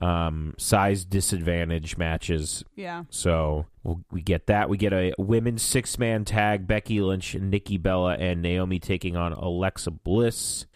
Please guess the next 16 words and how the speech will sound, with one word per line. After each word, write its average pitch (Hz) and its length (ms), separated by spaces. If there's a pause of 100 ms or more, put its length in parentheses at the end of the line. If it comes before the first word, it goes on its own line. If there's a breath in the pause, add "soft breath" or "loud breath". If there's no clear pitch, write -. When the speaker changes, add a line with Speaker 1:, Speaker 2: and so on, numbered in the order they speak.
(140)
Speaker 1:
Mickie 131 280
James, 107 640
and 107 320
Natalya. 95 720
Speaker 2:
That 202 180
should 294 160
be 247 100
good. 175 320 (280)
Speaker 1:
I - 60
think 113 180
that 113 200
should - 160
be 98 100
very 98 380
fun. 101 540
Speaker 2:
Yeah. 185 360